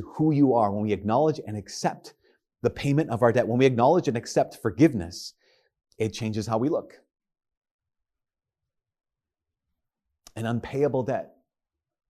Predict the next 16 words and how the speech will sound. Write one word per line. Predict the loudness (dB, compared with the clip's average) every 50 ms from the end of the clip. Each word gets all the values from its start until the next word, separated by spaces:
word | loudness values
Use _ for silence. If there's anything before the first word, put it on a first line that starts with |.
| _ _ _
That's | 4 4 6
what | 6 6
Jesus | 4 4 4 2 0
is | 4
talking | 6 6 6 6 4
about | -2 -2
in | 0
the | 2
gospel | 2 2 0 0 -4 -8
today. | -6 -4 -4
He's | -4 -4
talking | -4 -4 -4 -4
about | -4 -4 -4
an | -4 -4
unpayable | -4 -6 -6 -6 -2 -2 0 0 0 0 -2
debt. | -4 -6 -10 -12